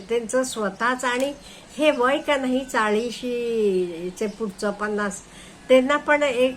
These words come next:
टाईपची स्टेबिलिटी आलेली असते. त्यांना पण आपला व्यवसाय आणि वाढवायचा असतो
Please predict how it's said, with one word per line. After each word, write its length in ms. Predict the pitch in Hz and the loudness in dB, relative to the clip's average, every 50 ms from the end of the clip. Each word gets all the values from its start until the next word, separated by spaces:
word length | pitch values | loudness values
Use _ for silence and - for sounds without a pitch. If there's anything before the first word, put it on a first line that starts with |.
| - - | -2 -2
टाईपची 400 | 269 262 262 262 262 - - 277 | 0 0 0 -2 -4 -6 -6 -2
स्टेबिलिटी 760 | 254 - - - - 254 226 220 254 285 330 349 - - 330 330 | -2 -2 0 2 2 4 4 4 2 2 2 2 0 0 2 2
आलेली 440 | 320 285 269 269 254 247 247 233 233 | 4 4 4 4 4 4 6 4 2
असते. 520 | 220 202 - - - 214 196 185 175 175 - - - - - - - - - - | 2 0 -4 -6 -4 -4 -4 -4 -6 -8 -12 -18 -20 -20 -20 -20 -20 -20 -2 2
त्यांना 280 | 247 247 247 247 262 269 | 4 4 6 6 4 4
पण 240 | 262 277 294 285 277 | 4 4 2 2 2
आपला 360 | 254 226 - - 262 285 269 | 2 0 0 -2 -2 -2 -2
व्यवसाय 640 | 262 240 233 208 202 208 220 - - 254 254 262 269 | 0 0 0 0 2 0 -2 -2 -2 0 0 0 0
आणि 500 | 262 - - 202 202 226 233 269 311 330 | -2 -2 -2 -2 -2 0 2 2 2 4
वाढवायचा 720 | 330 311 302 302 285 277 269 294 285 277 262 - 254 254 | 4 4 4 4 4 2 2 2 2 2 0 0 0 0
असतो 500 | 240 208 - - - - 220 190 170 147 | 0 -2 -4 -6 -6 -4 -2 -2 -4 -6